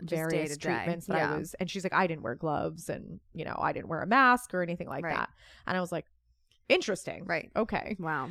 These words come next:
Speaker 2: So, you know, there are going to be certain industries that are more obvious that they're getting exposed, but,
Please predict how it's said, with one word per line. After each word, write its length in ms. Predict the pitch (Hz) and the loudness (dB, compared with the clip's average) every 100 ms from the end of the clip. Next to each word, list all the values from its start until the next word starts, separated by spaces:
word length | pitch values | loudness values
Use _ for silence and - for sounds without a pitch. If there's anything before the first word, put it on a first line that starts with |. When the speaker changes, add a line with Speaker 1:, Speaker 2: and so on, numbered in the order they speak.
| - | -8
Speaker 2:
So, 440 | - 311 277 233 - | 4 8 10 8 2
you 80 | 311 | 2
know, 240 | 262 208 196 | 4 4 0
there 460 | 185 220 220 220 - | 2 4 6 4 4
are 280 | 208 226 | 4 4
going 340 | 214 196 202 196 | 2 2 2 -2
to 140 | 208 | -6
be 160 | 180 175 | -6 -6
certain 420 | - 208 190 190 | -2 -2 0 -2
industries 540 | - 180 - 202 190 | -4 -4 -6 -4 -4
that 100 | 180 | 0
are 80 | 175 | 0
more 260 | 175 170 - | 0 0 2
obvious 460 | 185 208 190 175 - | 0 2 2 0 0
that 160 | 180 - | -4 -4
they're 260 | 170 175 | -2 0
getting 300 | 170 180 180 | 0 0 0
exposed, 840 | 165 - - - 320 233 180 170 - - - - | -4 -6 -4 2 6 6 4 0 -8 -20 -20 -6
but, 380 | 180 196 180 | 4 4 4